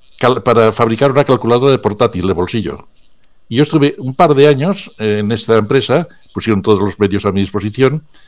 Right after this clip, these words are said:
diseñando unas calculadoras y para Industrias Cosmo, la de los tocadiscos,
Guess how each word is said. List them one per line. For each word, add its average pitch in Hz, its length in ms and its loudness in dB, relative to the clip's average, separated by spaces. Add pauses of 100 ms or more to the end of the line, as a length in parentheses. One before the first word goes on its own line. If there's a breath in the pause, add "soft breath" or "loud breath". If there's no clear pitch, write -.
(260 soft breath)
diseñando 110 580 0
unas 101 200 -4
calculadoras 123 800 0 (500)
y 87 1160 -6 (260)
para 82 260 -2
Industrias 92 460 0
Cosmo, 131 460 0 (260 loud breath)
la 85 60 2
de 87 60 0
los 85 160 -2
tocadiscos, - 600 0